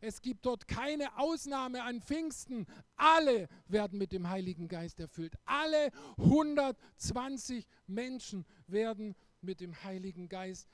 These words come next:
erfüllt. Sie berühren die Endlosfreude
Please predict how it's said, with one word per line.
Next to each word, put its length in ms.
erfüllt. 520
Sie 160
berühren 720
die 120
Endlosfreude 1800